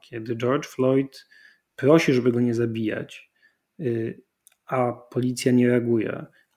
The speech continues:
nie reaguje na wezwania, y, tłumu, który jakby wzywa do jakiejś interwencji, prosi, żeby też nie zabijać George'a Floyda. Czy to jest wstrząsający film, który oglądała cała Ameryka, y, ale gdyby nie to,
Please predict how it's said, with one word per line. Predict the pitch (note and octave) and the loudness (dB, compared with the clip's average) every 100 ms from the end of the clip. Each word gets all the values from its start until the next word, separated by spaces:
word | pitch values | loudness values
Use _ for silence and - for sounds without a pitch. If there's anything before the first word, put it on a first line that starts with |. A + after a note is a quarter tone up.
| C3 | -4
nie | A#2+ A#2+ | -2 0
reaguje | A#2+ A#2 A#2+ | 0 0 0
na | A#2+ A#2 | 0 -2
wezwania, | A#2+ A#2 A#2 A#2+ A#2+ A#2+ A#2+ B2 B2+ | -2 -2 -2 0 0 -2 -2 -4 -8
y, | A#2+ | -10
tłumu, | - - A#3 G3 B2 A#2 | -6 4 6 8 6 0
który | - B2 A#2+ A#2 - | -2 0 2 0 -8
jakby | A#2+ A#2+ A#2 A#2+ - F#3 _ _ _ _ | -8 -4 -4 -8 -16 -20 _ _ _ _
wzywa | A#3 C3 B2+ C#3+ C#3+ | -12 -6 0 4 4
do | B2+ A#2+ | 4 2
jakiejś | A2+ B2 | 0 -2
interwencji, | C3 B2+ B2+ D3+ C#3 - | 0 2 2 4 2 -2
prosi, | G#2+ C3+ B2+ B2+ | -2 -2 0 0
żeby | A#2+ A#2 | -2 -2
też | A#2+ A2+ C3 | -6 -4 -2
nie | |
zabijać | A#2+ A#2+ B2 A2+ | 0 0 -2 -4
George'a | A2 A2+ G#2+ | -4 -8 -8
Floyda. | G#2+ - - G#2 - - - _ | -10 -14 -16 -18 -20 -20 -20 _
Czy | - | -6
to | C3 | -2
jest | C3+ | -2
wstrząsający | - - E3 D3+ F#3 G#3 C3 | -2 0 2 4 2 2 -4
film, | - A2 A2+ E3 _ _ | -6 -6 -6 -8 _ _
który | C#3+ | -2
oglądała | C3+ C3+ C3 C#3 | 2 4 4 2
cała | C3+ C#3 D3+ | 2 2 2
Ameryka, | D#3+ C3+ A2 - C#3 F#3 - _ _ _ - | 2 0 -2 -4 -6 -6 -12 _ _ _ -18
y, | - B2+ B2+ | -2 -2 -2
ale | - C#3 | 0 0
gdyby | C3 C#3 D#3+ | 2 2 4
nie | D#3+ D#3 | 4 2
to, | - B2+ A#2+ G#3 A#3 | -2 -2 -2 -2 -6